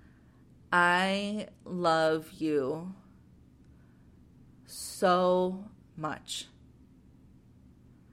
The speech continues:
And then I didn't say anything. I just kinda paused and was looking at him, and he says, you know, "I love you with my whole heart,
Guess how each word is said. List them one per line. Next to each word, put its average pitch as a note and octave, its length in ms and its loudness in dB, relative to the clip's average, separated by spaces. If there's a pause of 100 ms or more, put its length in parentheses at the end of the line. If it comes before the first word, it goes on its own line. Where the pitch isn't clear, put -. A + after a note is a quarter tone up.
(760)
And E3+ 140 -2
then E3+ 100 -2
I E3+ 260 -2
didn't E3+ 200 -6
say F3 180 -6
anything. E3 220 -10
I D3+ 60 -10
just E3+ 220 -16
kinda F3 160 -10
paused D#3+ 340 -4
and D#3+ 60 -12
was D#3 140 -14
looking D3+ 220 -10
at C#3+ 140 -10
him, D#3 320 -8
and D3 220 -12 (1400)
he E3+ 240 -8
says, D#3+ 440 0
you F3 80 -6
know, D#3 60 -2
"I D#3 140 0
love E3 320 0
you F3 300 4
with E3 140 2
my D#3 160 -4
whole F3 320 2
heart, F3+ 480 2